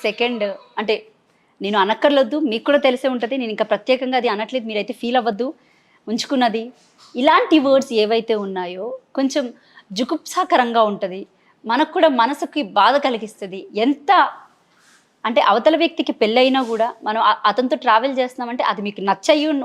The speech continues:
ఉండొచ్చు, అ-, అది కంప్లీట్గా మీ పర్సనల్ థింగ్. కానీ అది ఏదైతే ఉందో అవతల అంటే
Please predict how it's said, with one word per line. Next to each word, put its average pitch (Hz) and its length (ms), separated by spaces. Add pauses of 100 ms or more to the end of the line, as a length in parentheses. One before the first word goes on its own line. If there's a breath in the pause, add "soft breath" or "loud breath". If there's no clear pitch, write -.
(180)
ఉండొచ్చు, 240 320
అ-, 240 160
అది 214 180
కంప్లీట్గా 240 400
మీ 247 60 (140)
పర్సనల్ 285 360
థింగ్. 175 160 (400 loud breath)
కానీ 311 220
అది 233 80 (120)
ఏదైతే 294 320 (100)
ఉందో 214 180 (180)
అవతల 285 320
అంటే 277 120